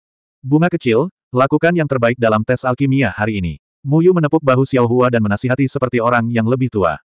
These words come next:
Ekspresi Xiao Hua hampir membeku. Jika bukan karena ahli pengobatan menyuruhnya untuk merawat Mu Yu dengan baik, dia pasti sudah menamparnya. "Aku sudah lulus ujian alkimia tingkat keempat," kata Xiao Hua dingin.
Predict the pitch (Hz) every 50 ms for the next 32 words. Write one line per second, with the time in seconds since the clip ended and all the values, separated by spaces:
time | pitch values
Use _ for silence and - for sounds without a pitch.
0 | _ _ _ _ _ _ _ 147 147 - - 160 156 151 - 180 - - 151 139
1 | 139 139 135 143 139 127 123 139 135 143 143 151 147 131 120 110 101 101 - 101
2 | 92 80 73 - _ _ _ _ - 127 131 147 165 175 170 160 151 156 151 147
3 | 139 131 127 135 135 131 120 123 120 123 113 110 107 113 127 127 127 120 113 107
4 | 107 107 113 117 117 113 117 113 113 107 107 110 120 - 135 139 147 143 135 127
5 | 120 120 117 110 110 131 135 127 104 - _ _ - 127 127 123 - 127 127 -
6 | - 139 - - 165 147 123 101 98 98 95 95 98 90 85 82 78 71 - _
7 | _ _ _ _ _ _ _ _ _ _ _ _ _ _ - 147 143 - 180 -
8 | 170 151 143 135 135 135 147 - 147 127 123 131 123 127 120 117 - 123 113 110
9 | 110 - 127 127 131 131 - - 131 127 120 101 95 - _ _ _ _ - 127
10 | - 143 135 - 131 131 127 120 120 131 127 110 98 95 87 82 78 73